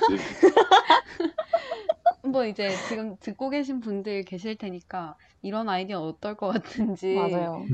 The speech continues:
Speaker 2: 댓글로 한번 의견을 주세요.
Speaker 3: 청취자분들의 니즈를 봤습니다.
Speaker 2: 네.
Speaker 3: 수요조사합니다, 여러분.
Speaker 2: 에이에스엠알 방송.
Speaker 1: 어, 좋네요.
Speaker 2: 네, 그럼 이제 다음,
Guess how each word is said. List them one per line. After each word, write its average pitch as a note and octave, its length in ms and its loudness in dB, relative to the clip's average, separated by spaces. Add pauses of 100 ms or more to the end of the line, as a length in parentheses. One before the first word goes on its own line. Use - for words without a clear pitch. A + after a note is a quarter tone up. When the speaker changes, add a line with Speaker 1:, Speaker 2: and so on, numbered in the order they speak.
(140)
Speaker 2:
댓글로 F#3+ 400 -10
한번 E3+ 640 -10
의견을 F3+ 460 -10
주세요. D#3 460 -12 (880)
Speaker 3:
청취자분들의 A#3 720 2
니즈를 F#3 400 2
봤습니다. E3 720 -8 (160)
Speaker 2:
네. - 80 -20
Speaker 3:
수요조사합니다, G3+ 680 0
여러분. - 360 -10 (240)
Speaker 2:
에이에스엠알 F#3 720 -14
방송. D#3+ 240 -8
Speaker 1:
어, D3+ 260 -14 (1040)
좋네요. D#2 640 -2 (1160)
Speaker 2:
네, D#3+ 400 -20
그럼 G3 300 -8
이제 F3+ 200 -8
다음, F#3+ 800 -6